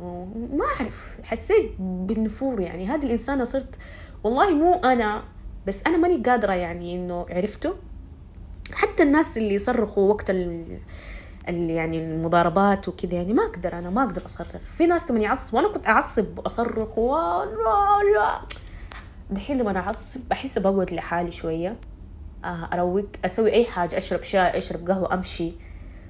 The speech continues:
بس ما بصرخ، مرة ما أبغى أصرخ. يعني والله الإنس-، الإنسان خلق الإنسان ضعيفا من جد. الإنسان ده أضعف مخلوق في الكرة الأرضية. قد ما سوينا، قد ما،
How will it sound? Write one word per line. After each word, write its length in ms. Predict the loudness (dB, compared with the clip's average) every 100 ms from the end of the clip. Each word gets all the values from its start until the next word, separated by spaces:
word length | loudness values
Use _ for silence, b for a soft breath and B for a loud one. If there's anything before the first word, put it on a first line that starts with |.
| -14
بس 160 | 0
ما 120 | 4 4
بصرخ، 480 | 2 -4 -8 -8 -12 -14 -16 -16 -18 -10 2
مرة 260 | 4 6
ما 160 | 4 0
أبغى 200 | -2 -6
أصرخ. 440 | -8 -10 -10 -14 -16 B B B B 0
يعني 200 | 0 2
والله 400 | 0 6 6 6
الإنس-، 400 | 2 -2 -4 -6 -2
الإنسان 680 | 0 0 -2 0 2 2 0 -6
خلق 420 | -4 0 2 2 0
الإنسان 480 | 0 -2 -4 -2
ضعيفا 460 | -2 -2 -2 -4 -6
من 180 | -8 -10
جد. 180 | -10 -12 -6 0
الإنسان 600 | 2 2 2 4 4 6
ده 160 | 4 4
أضعف 440 | 2 2 2 2
مخلوق 580 | -2 0 2 4 4 2 -6 B B B B B B B -16 -16 -16 -10 -2
في 80 |
الكرة 540 | 2 2 0 0 4 4
الأرضية. 520 | 4 -2 -8 -8 -6
قد 340 | 0 2 4
ما 280 | 4 4 4
سوينا، 640 | 2 -2 -2 0 0 2 2
قد 300 | 4 2
ما، 100 | 2